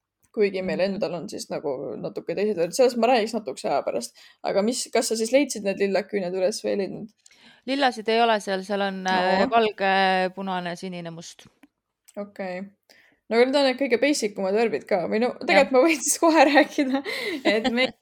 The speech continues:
Speaker 2: <laughs>
Speaker 1: enda pärimuses on ka värvidel tegelikult omad tähendused. Muidugi teatud värvid tulid hiljem, eks ole, sest et ju algus oli selle baasil, et mida looduslikult oli võimalik kätte saada või kuidagi ise kokku keerata, need värvid,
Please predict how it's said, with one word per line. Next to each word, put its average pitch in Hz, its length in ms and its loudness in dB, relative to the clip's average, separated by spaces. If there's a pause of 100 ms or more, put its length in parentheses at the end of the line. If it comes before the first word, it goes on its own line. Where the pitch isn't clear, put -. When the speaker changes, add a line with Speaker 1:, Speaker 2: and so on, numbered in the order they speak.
Speaker 2:
<laughs> 269 160 -6
Speaker 1:
enda 202 400 -4
pärimuses 214 560 -4
on 196 160 -10
ka 233 260 -2
värvidel 202 460 -4
tegelikult 202 480 -4
omad 214 260 -2
tähendused. 269 460 -2
Muidugi 202 300 -2
teatud 220 340 -2
värvid 196 320 -4
tulid 196 260 -6
hiljem, 233 460 -4
eks 202 160 -14
ole, 180 160 -4
sest 208 220 -12
et 185 200 -10
ju 185 320 -4 (520)
algus 202 380 2
oli 196 200 -2
selle 220 300 0
baasil, 208 300 -4
et 185 80 -6
mida 190 200 -6
looduslikult 202 640 -2
oli 196 100 -6
võimalik 196 380 -4
kätte 277 300 -6
saada 208 280 -2
või 185 120 -4
kuidagi 190 300 -6
ise 208 200 -8
kokku 233 260 -8
keerata, 190 420 -2
need 180 140 -6
värvid, 185 300 -6